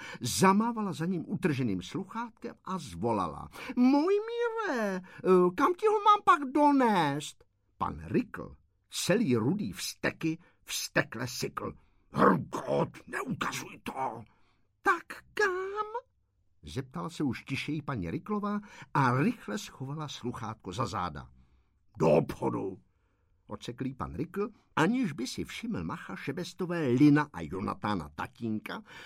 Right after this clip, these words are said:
skrčených za jedním autem před Ryklovic domem. Právě v té samé chvíli se pan ředitel Baláš předváděl za pomoci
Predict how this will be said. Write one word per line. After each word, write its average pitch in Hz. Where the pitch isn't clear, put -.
skrčených 208
za 135
jedním 107
autem 175
před -
Ryklovic 107
domem. 71
Právě 156
v -
té 117
samé 185
chvíli 208
se -
pan 135
ředitel 151
Baláš 135
předváděl 190
za 135
pomoci 202